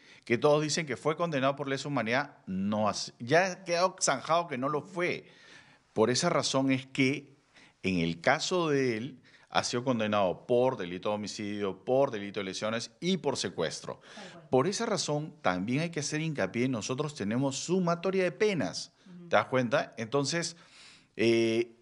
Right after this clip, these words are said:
Speaker 1: hay que también saber abordar las cosas, y en el derecho hay que saber las cosas como deben ser y no como tú quieres que sean. Entonces, hay que tener un orden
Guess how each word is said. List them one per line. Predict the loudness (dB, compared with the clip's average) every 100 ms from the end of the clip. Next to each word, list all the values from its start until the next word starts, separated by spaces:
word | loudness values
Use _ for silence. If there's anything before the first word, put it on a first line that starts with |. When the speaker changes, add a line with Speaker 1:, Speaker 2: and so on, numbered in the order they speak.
| _ 2
Speaker 1:
hay | 4 4
que | -2
también | 0 0 0 -2 -2 -2
saber | 0 2 2 2
abordar | 0 0 0 0
las | -2
cosas, | 0 2 2 -4 -10 -14 -20 _ -2
y | -2
en | 0
el | -2
derecho | 0 2 0 0 -4 0
hay | 0 0
que | -4
saber | -2 0 0
las | -4
cosas | -8 -6 -4 -2 -2 -4 -16 _ -20 -20 _
como | 0 0 2
deben | 2 2 2
ser | 0 0
y | 2
no | 0
como | 0 -4 -4
tú | -6
quieres | -4 -4
que | -6
sean. | -2 0 0 -2 -8 -20 _ -6
Entonces, | 0 0 0 -4 -8 -20 -20 _
hay | 2 2
que | -2
tener | -8 -6 -6
un | -2 2
orden | 2 0 -4 -8 -10